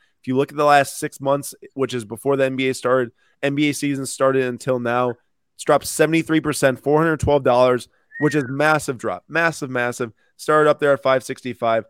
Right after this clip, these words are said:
down to one fifty-two. Davis, when he's been healthy this year, has put up decent numbers. But remember, numbers isn't everything in the N B A. You've gotta win when you've got supposedly a good cast. And then you also have to stay healthy. Um,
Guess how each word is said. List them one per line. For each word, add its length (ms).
down 220
to 60
one 220
fifty-two. 680
Davis, 340
when 160
he's 120
been 120
healthy 360
this 260
year, 160
has 100
put 160
up 200
decent 400
numbers. 320
But 80
remember, 420
numbers 320
isn't 220
everything 400
in 60
the 80
N 120
B 180
A. 220
You've 160
gotta 240
win 200
when 120
you've 160
got 280
supposedly 680
a 60
good 240
cast. 460
And 80
then 80
you 120
also 200
have 200
to 80
stay 200
healthy. 460
Um, 340